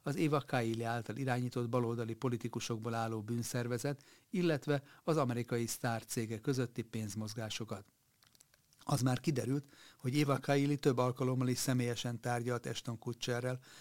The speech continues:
az Európai Parlament épületében. Sőt, tavaly novemberben elintézett neki egy meghallgatást is, az E P vezető tisztviselőinek a részvételével.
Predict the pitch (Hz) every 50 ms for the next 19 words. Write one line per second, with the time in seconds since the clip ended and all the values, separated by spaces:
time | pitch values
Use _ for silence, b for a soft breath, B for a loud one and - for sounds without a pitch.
0 | B B B - 135 123 117 117 117 113 110 107 - 120 113 110 - 120 113 110
1 | 120 113 117 113 110 - 120 113 110 - 117 113 113 107 - 113 110 107 107 104
2 | 107 - B B B B B B B B - - 143 156 170 - - - - 131
3 | 120 123 117 117 123 127 117 131 127 123 117 135 139 135 135 131 131 123 120 117
4 | 113 - 131 120 120 131 127 - 127 127 - 131 120 113 120 127 120 - - -
5 | 113 117 117 117 - - 120 113 - - - 113 104 - B B B B B B
6 | B B - 160 135 151 135 127 - - 123 117 135 127 135 127 - - 120 -
7 | - 120 - - 127 120 - - 123 120 120 117 117 117 120 - - 117 110 113
8 | 113 - - - 113 107 - 120 110 110 110 107 110 107 107 107